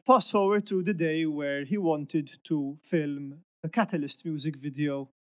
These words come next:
in Gozo, which is a sister island of Malta. So I get a call from him, like, "Listen, you're a guy I know, um, one of the few people I know from, from Malta that might be able to help me.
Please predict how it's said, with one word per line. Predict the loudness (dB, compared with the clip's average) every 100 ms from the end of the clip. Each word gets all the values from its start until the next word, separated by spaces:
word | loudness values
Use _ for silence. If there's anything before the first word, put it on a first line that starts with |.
| _ _ -10
in | -8 -8 -8 -10 0
Gozo, | 2 2 0 -4 -6
which | -10 -6
is | -4 -4 -6 -10
a | -10
sister | -8 -6 -2 -2
island | -2 -6 -8
of | -2
Malta. | 0 0 -4 -12 _ _ _ _ _ _ _ _ _ _ _ -2
So | 4 4 4 4
I | 4
get | 4
a | 2
call | 4 4 4
from | 0 2
him, | 2 2 0 -4 -8 _
like, | -2 2
"Listen, | 2 2 2
you're | 2 4 4 2 0
a | 0
guy | 2 2 2
I | -2
know, | -4 -6 -6 -8 -12
um, | -8 -6 -6 -10 -12 -16 -20 _
one | -4 -2
of |
the | 0
few | 0 -2
people | -2 -2
I | -2 -2
know | -4 -6 -10
from, | -8 -8 -8
from | -6 -6 -4
Malta | -6 -8 -6 -8 -10 _ _ _ -6
that | -2
might | 0 2
be | 2
able | 0 -2
to | -2
help | -2 -4
me. | -18